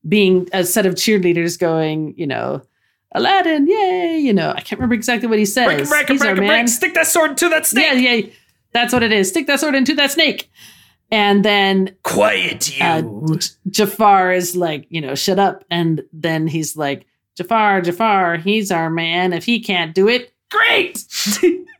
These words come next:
Speaker 1: And he's waving the little tiniest flag with a J on.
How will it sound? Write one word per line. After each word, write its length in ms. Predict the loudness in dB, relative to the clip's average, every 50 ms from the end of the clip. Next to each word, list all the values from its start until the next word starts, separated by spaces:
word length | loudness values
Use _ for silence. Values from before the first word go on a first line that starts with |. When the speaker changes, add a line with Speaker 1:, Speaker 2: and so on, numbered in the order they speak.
| _ -10 -10 -10 _ _ -20 -14 -4
Speaker 1:
And 120 | 0 4 4
he's 180 | 4 4 4
waving 360 | 2 2 2 2 2 0 0 0
the 60 | 0
little 280 | 0 2 2 2 2
tiniest 600 | 0 0 0 2 2 4 4 4 4 2 0 -2 -6
flag 420 | -4 0 0 2 2 2 2 0 -2
with 160 | -2 -2 -2
a 60 | -4
J 400 | -2 -2 -2 -2 -2 -2 0 0
on. 540 | 2 2 2 2 0 0 0 0 -2 -2 -6